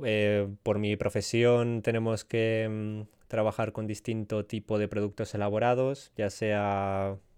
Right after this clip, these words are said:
para las estructuras, ya sea para cosas que tenemos que subcontratar, como por ejemplo aislantes o diferentes productos que se utilizan para las,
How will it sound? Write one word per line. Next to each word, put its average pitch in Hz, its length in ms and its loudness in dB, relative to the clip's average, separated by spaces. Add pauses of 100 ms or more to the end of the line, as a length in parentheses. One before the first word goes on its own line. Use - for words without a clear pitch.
(680)
para 104 220 0
las 104 180 -2
estructuras, 110 800 0
ya 104 140 0
sea 101 240 0
para 98 480 0
cosas 107 300 -6
que 107 100 -8
tenemos 104 340 -4
que 107 100 -4
subcontratar, 101 640 -4
como 101 220 -2
por 101 80 -2
ejemplo 104 280 -6
aislantes 98 760 -2
o 90 460 -4 (840)
diferentes 127 420 4
productos 120 360 6
que - 80 -2
se 120 100 -4
utilizan 113 320 -2
para 110 200 4
las, 107 640 2